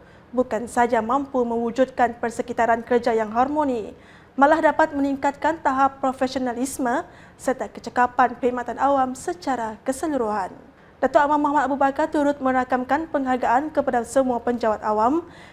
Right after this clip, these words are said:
yang terus menunjukkan komitmen tinggi dalam melaksanakan amanah, termasuk mereka yang sanggup berkhidmat jauh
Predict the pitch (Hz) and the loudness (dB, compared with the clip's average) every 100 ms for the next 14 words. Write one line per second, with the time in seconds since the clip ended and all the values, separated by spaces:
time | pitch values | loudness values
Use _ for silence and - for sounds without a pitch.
0 | - 233 220 269 269 262 240 233 226 269 | -8 -8 -2 2 2 0 -4 -4 -2 -2
1 | - 247 233 - 220 247 262 269 311 311 | 0 -2 -2 -4 -4 -2 -2 -2 0 0
2 | 277 240 196 - - - 247 233 240 233 | -2 -4 -8 -14 -20 0 4 4 2 -4
3 | 226 - 240 240 240 - 254 302 294 247 | -4 -4 -4 -2 -2 -2 -2 -2 -2 -2
4 | 196 - - - - - 311 311 294 359 | -4 -12 -20 -20 -8 0 2 2 0 -2
5 | 294 254 240 190 - 202 - 262 247 233 | -2 -2 -2 -8 -8 -6 0 0 2 -2
6 | 226 285 - 254 247 247 202 202 277 | -2 -4 -4 -4 -2 -2 0 2 2